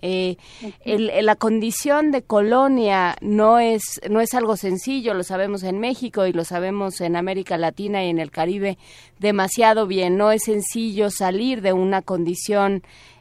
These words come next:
Speaker 1: eh, digamos, emocional, una identidad de, de colonia. ¿Cómo, cómo está esto en, en Puerto Rico? ¿Cómo se siente Puerto Rico frente a Estados Unidos y frente al resto del mundo?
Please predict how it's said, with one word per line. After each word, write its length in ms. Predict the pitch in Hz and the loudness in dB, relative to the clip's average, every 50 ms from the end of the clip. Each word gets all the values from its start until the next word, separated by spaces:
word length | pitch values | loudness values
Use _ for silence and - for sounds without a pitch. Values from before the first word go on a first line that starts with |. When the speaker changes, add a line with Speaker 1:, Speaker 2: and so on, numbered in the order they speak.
| _ - | _ -8
Speaker 1:
eh, 540 | - 190 185 180 180 - - - - - - - _ _ - - | -6 -2 -2 0 -2 -2 -4 -8 -14 -16 -16 -18 _ _ -10 -4
digamos, 600 | 208 190 185 196 202 202 196 185 - - - - | -2 0 2 2 2 2 0 -2 -4 -8 -8 -4
emocional, 880 | - 196 196 190 185 185 - - 190 185 180 180 202 220 226 240 233 220 | -4 -2 0 0 -2 -2 -2 -2 -2 -2 0 0 0 2 2 2 2 2
una 160 | 226 226 226 | 2 2 2
identidad 840 | 220 208 190 196 185 185 170 - 196 185 165 180 214 226 226 226 196 185 - - | 2 0 0 0 0 -2 -2 -4 -6 -4 0 2 4 4 4 2 0 -6 -12 -16
de, 500 | - 160 156 175 175 165 165 165 135 107 135 | -18 -8 -4 0 0 2 2 0 -2 -4 -6
de 380 | 143 175 170 165 160 160 160 | -6 -4 -2 -2 -2 -4 -4
colonia. 680 | - - 175 170 175 180 180 180 175 170 165 160 143 139 - - - - - - _ _ | -4 -2 0 2 2 2 4 4 2 2 2 0 -4 -8 -14 -20 -20 -20 -20 -20 _ _
¿Cómo, 540 | - 226 233 254 269 277 277 277 269 - - | -4 -2 0 2 2 2 4 2 2 0 -2
cómo 260 | - 254 254 269 294 302 | -2 0 2 4 4 4
está 440 | 294 262 - - 285 269 262 262 | 2 0 0 0 0 2 2 4
esto 340 | 262 262 262 - - - 233 | 2 2 0 0 -2 -2 0
en, 160 | 214 202 202 | 0 0 -2
en 180 | - 196 196 185 | -2 -4 -4 -4
Puerto 340 | - 208 196 190 - 208 202 | -2 -4 -4 -4 -2 -4 -4
Rico? 280 | 196 240 - - 233 | -4 -4 -6 -8 -6
¿Cómo 260 | - 269 262 277 302 254 | -4 -2 0 0 0 0
se 220 | - - 226 190 | -2 -4 -4 -4
siente 580 | - - - 240 247 247 254 254 240 - 208 165 | -4 -6 -2 0 2 2 2 2 0 -2 -6 -6
Puerto 380 | - 190 185 180 - - 190 | -4 -4 -4 -4 -4 -6 -4
Rico 400 | 190 196 220 220 - - 233 214 | -4 -4 -4 -6 -4 -2 -4 -4
frente 280 | - - 220 214 190 233 | -2 -4 -8 -8 -6 -8
a 40 | 226 | -8
Estados 320 | - - 311 349 339 - | -4 -2 -2 -2 -2 -4
Unidos 320 | 285 285 294 302 302 285 | -4 -2 -2 -2 -2 -2
y 60 | 294 247 | -6 -8
frente 280 | - 220 214 202 226 | -6 -8 -8 -6 -4
al 100 | 208 190 | -4 -4
resto 340 | 185 226 226 - - 269 240 | -4 -6 -6 -6 -6 -6 -4
del 180 | 233 214 190 202 | -4 -2 -2 -2
mundo? 520 | 214 226 226 220 214 196 175 160 151 139 | -2 0 0 0 0 0 -2 -2 -4 -6